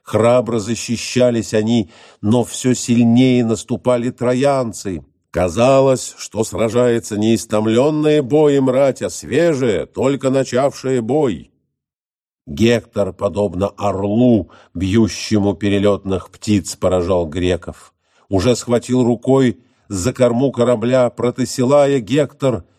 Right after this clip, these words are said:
громко звал троянцев и велел дать факел, чтобы поджечь корабль. Не мог противостоять натиску и сам могучий Аякс. С трудом отражал он копьём троянцев.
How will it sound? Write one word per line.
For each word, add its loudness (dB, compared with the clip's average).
громко 0
звал 0
троянцев -2
и -6
велел 2
дать 0
факел, -2
чтобы -4
поджечь -2
корабль. 0
Не 0
мог 2
противостоять -2
натиску -4
и -4
сам 0
могучий -4
Аякс. -4
С -12
трудом 0
отражал -2
он -4
копьём -2
троянцев. -2